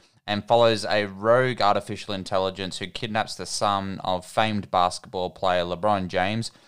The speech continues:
who then has to go to work with Bugs Bunny to win a basketball game and win his son back. Uh, so yeah, this was a, uh, a mess of a film. Uh,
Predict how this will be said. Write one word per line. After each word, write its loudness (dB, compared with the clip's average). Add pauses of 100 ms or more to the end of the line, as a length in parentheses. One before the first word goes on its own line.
(120)
who -12
then 4
has 0
to -6
go 2
to 2
work 4
with -10
Bugs 2
Bunny 0
to -10
win -4
a -4
basketball 0
game -2
and -8
win -2
his -6
son 0
back. 0 (420)
Uh, 6
so -2
yeah, 6
this -4
was 0
a, 4
uh, 4
a 2
mess 2
of 2
a -4
film. -2 (500)
Uh, 8